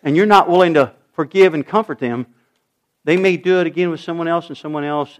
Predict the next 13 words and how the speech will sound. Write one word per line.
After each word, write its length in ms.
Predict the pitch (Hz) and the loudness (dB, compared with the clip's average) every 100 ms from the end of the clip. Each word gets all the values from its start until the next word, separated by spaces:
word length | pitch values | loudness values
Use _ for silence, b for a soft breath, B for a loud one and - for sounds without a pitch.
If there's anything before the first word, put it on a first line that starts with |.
| - | -12
and 200 | 117 120 | -10 -8
now 220 | 139 139 | -2 -2
they 120 | 127 127 | -2 -6
begin 260 | 120 123 | -8 -8
thinking, 300 | 120 127 123 | -8 -12 -10
"I 140 | 127 135 | -8 -8
just 180 | 117 - | -10 -14
can't 160 | 117 | -10
have 80 | 113 | -8
a 60 | 110 | -6
relationship 380 | 107 104 - - | -8 -8 -16 -12
with 100 | 131 | -10
anybody." 280 | 127 95 | -8 -10